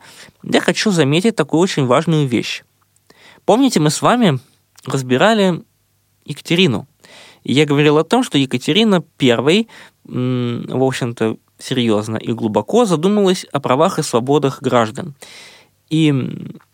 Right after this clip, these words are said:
да, это не было прописано прямо на бумаге, в законах, но, по крайней мере, какие-то, а, задатки, м, культурного общества в этом направлении тоже, а, были сделаны. Были сделаны, потому что,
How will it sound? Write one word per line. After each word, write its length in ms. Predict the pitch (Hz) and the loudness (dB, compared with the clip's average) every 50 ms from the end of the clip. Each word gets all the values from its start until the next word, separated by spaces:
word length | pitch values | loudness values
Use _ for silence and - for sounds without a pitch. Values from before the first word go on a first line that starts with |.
| _ _ - | _ _ -4
да, 300 | 139 135 180 220 220 190 | 0 2 4 4 4 2
это 180 | 185 - 151 | 0 0 0
не 200 | 139 156 175 180 | 2 2 2 2
было 220 | 165 151 151 147 143 | 2 2 2 0 0
прописано 520 | 139 147 151 - 160 156 - - 143 135 | 0 -2 -4 -4 -6 -6 -4 -4 -4 -2
прямо 220 | 147 135 127 127 | 0 0 0 0
на 80 | 123 117 | 0 -2
бумаге, 440 | 123 123 117 143 185 214 196 175 165 | -2 0 0 2 2 2 2 0 0
в 40 | 139 | 0
законах, 520 | 131 120 117 - - 156 180 202 214 214 | 0 -2 -2 0 0 0 2 2 0 0
но, 100 | 196 170 | 0 0
по 120 | 151 143 127 | 0 0 -2
крайней 360 | - 165 175 170 151 147 131 | 0 0 0 2 2 0 -2
мере, 320 | 135 147 160 160 147 131 | -2 -2 0 0 0 -2
какие-то, 540 | - 131 131 - - 170 160 143 139 131 110 - - - - - _ _ _ _ _ _ _ _ _ - | -2 -4 -6 -6 -4 -2 -2 -2 -2 -2 -4 -6 -8 -20 -20 -20 _ _ _ _ _ _ _ _ _ -6
а, 320 | 107 104 107 107 104 - - | -4 -2 0 0 -2 -2 -4
задатки, 600 | 123 117 143 139 139 143 127 120 - - - 117 | -2 -2 0 0 2 2 0 0 -2 -6 -6 -4
м, 480 | 104 101 101 - - - - - - - - - _ _ _ _ _ _ _ _ _ _ _ _ _ _ _ _ _ _ _ - | -4 -4 -4 -8 -10 -12 -12 -14 -16 -18 -20 -20 _ _ _ _ _ _ _ _ _ _ _ _ _ _ _ _ _ _ _ -8
культурного 600 | - - 131 131 131 - 139 131 127 113 107 110 104 | -4 -2 -2 0 0 2 0 0 0 -2 -2 -2 0
общества 560 | 117 165 196 - - 165 156 - - 139 131 | 2 2 0 0 -2 -4 -4 -2 -2 0 2
в 80 | 135 147 | 2 2
этом 240 | 139 139 131 127 123 | 2 2 0 -2 -2
направлении 580 | 123 - - 135 135 135 135 127 117 113 110 107 | -2 0 0 0 2 2 2 2 2 0 -2 -2
тоже, 460 | - - 147 165 190 202 214 240 285 - - - - - - - - - - - - - - _ _ _ _ _ - | 0 0 2 2 2 2 2 0 -2 -2 -8 -18 -18 -18 -18 -20 -20 -20 -20 -20 -20 -20 -20 _ _ _ _ _ -2
а, 200 | 120 123 123 120 | 0 0 0 0
были 580 | 127 139 190 226 220 220 208 190 175 - 147 | 0 2 2 2 4 4 2 2 0 0 -2
сделаны. 540 | 139 131 131 143 123 110 104 101 104 113 131 - - - - - 143 - | -2 0 2 2 2 2 2 0 -2 -6 -8 -12 -16 -20 -18 -18 -10 -4
Были 240 | 139 156 175 160 143 | 0 2 2 2 2
сделаны, 480 | 147 135 143 208 254 262 254 233 214 | 2 2 2 2 2 2 2 0 0
потому 340 | - 170 - 139 135 175 214 | 0 0 0 0 0 0 0
что, 580 | 214 - - 185 175 175 175 175 170 165 151 | -2 -2 0 2 2 4 4 4 4 2 0